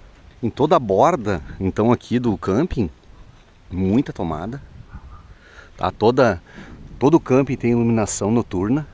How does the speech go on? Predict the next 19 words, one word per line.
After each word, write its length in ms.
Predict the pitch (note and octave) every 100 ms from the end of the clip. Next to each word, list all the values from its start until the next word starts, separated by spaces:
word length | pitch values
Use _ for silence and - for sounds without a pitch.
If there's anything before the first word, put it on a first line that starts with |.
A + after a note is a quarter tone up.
| - - _ - - _ - _ - -
Durante 300 | F#2+ A2 G2+
vinte 200 | A2+ -
e 40 |
quatro 260 | C3 B2 G2
horas 280 | G2 A2
nós 200 | A2 F#2+
temos, 560 | - G2 G2+ F#2+ - - - - - - - - -
então, 180 | G#2 G#2
a 40 |
questão 460 | A2 F#2+ - G2+ G#2
de 200 | F#2+ G#2
segurança. 840 | - A#2 A2+ F#2 F#2+ B2 - D#3 - - - - - - - - _ - _ - - - -
Aqui 220 | - -
é 40 | A2
a 40 |
parte 340 | - G#2+ -
toda 220 | - B2 D#3+
de 100 | -
camping. 420 | G2+ A2 -